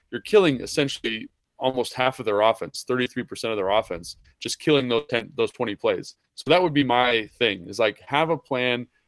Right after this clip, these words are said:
for him leaving the pocket and when he's trying to read the defensive end, and just negate it. If that's their solution, s-, don't s-, like, screw it, basically.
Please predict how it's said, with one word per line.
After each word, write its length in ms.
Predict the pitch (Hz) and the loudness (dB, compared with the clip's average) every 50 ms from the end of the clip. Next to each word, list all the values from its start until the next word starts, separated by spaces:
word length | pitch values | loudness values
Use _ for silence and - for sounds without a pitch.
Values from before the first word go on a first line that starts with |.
| _ _ _ | _ _ _
for 480 | - - - - 139 143 151 160 156 151 | -20 -18 -6 0 2 4 4 4 4 2
him 480 | - - 160 139 113 90 90 95 98 - _ _ _ _ _ - | 0 0 0 0 0 0 -4 -8 -12 -14 _ _ _ _ _ -8
leaving 460 | - 98 110 139 175 185 170 196 190 | -6 -2 -2 0 0 0 -2 -2 -2
the 80 | 175 165 | -4 -4
pocket 460 | - 175 147 143 147 - 151 143 113 | -2 -2 -2 -2 -2 -2 -2 -2 -2
and 120 | 110 110 | -4 -4
when 120 | 113 127 131 | -2 -2 -2
he's 100 | 131 127 | -2 -2
trying 260 | - - 123 117 113 | -2 -2 -2 -2 -2
to 80 | 107 104 | -2 -2
read 140 | 104 104 | -4 -4
the 60 | 101 95 | -4 -6
defensive 480 | 92 98 - - 92 87 - 90 87 | -10 -8 -8 -8 -8 -8 -8 -8 -6
end, 220 | 87 90 92 92 - _ _ _ _ _ _ _ - | -6 -6 -6 -8 -12 _ _ _ _ _ _ _ -8
and 120 | 117 123 | -6 -2
just 220 | 123 139 135 - - | 0 0 -2 0 0
negate 360 | 139 127 - - 131 135 - | -2 0 4 4 4 6 4
it. 120 | - - - - - | 2 -4 -10 -10 -8
If 120 | 98 101 | -6 0
that's 240 | - 123 131 139 - | 2 4 4 4 2
their 140 | - 160 143 | 0 0 0
solution, 640 | - - - - 135 135 131 - 143 143 147 147 - _ _ _ _ _ | -2 -4 -8 -6 -6 -6 -2 -2 -2 -2 -2 -4 -8 _ _ _ _ _
s-, 220 | - - - - - _ _ - - 98 85 | -18 -16 -16 -16 -16 _ _ -20 -20 -12 0
don't 240 | - 123 131 131 127 - _ _ | 2 4 4 4 2 -2 _ _
s-, 200 | - - - - - | -16 -14 -10 -4 -2
like, 180 | 107 104 98 | -2 -2 -2
screw 320 | - - - - 143 120 101 | -4 -4 -2 2 2 2 2
it, 120 | 85 - | 0 -2
basically. 480 | - - 85 - - - - 87 - | -4 -4 -4 -6 -10 -14 -14 -14 -14